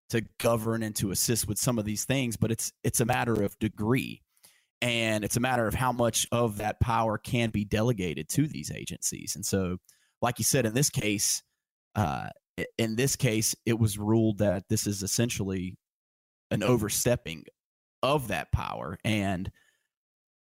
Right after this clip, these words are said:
you know, you see some, you, you see the both sides of the issues, you know, so you see the, the majority, the majority in this case basically sees itself as giving power kind of back to Congress and where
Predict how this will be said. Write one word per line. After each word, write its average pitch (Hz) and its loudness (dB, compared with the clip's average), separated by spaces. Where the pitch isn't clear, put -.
you 143 2
know, 135 4
you 123 6
see 151 4
some, 113 0
you, 117 0
you 117 2
see 143 4
the 110 0
both 139 4
sides 120 2
of 107 0
the 110 2
issues, - -4
you 101 -4
know, 104 -2
so 107 0
you 110 2
see 117 2
the, 101 0
the 117 2
majority, 123 4
the 107 0
majority 127 4
in 117 2
this 107 0
case 110 2
basically 104 -2
sees 113 2
itself 110 0
as 101 -2
giving 107 0
power 107 0
kind 107 -4
of 107 -8
back 107 0
to 104 -6
Congress 107 -4
and 71 -8
where 117 2